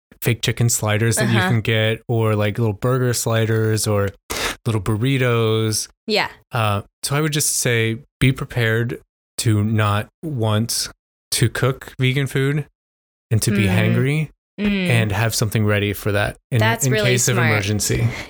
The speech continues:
Speaker 2: Yeah, that reminds me of what Carrie was talking about in our previous episode where we interviewed our friend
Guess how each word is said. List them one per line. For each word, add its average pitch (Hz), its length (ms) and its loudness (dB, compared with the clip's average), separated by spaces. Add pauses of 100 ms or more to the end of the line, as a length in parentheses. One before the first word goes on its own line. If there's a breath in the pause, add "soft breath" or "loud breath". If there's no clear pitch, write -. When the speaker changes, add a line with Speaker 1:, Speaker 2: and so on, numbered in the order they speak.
Speaker 2:
Yeah, 226 400 -2
that 247 220 -2
reminds 233 400 -2
me 214 160 0
of 190 140 -4
what 190 340 -2
Carrie 214 400 0
was 175 240 -4
talking 175 400 -2
about 165 400 -2
in 170 140 -2
our 156 160 0
previous 269 480 -2
episode 175 640 -2
where 175 240 -2
we 175 100 0
interviewed 170 580 -2
our 175 140 0
friend 180 460 -2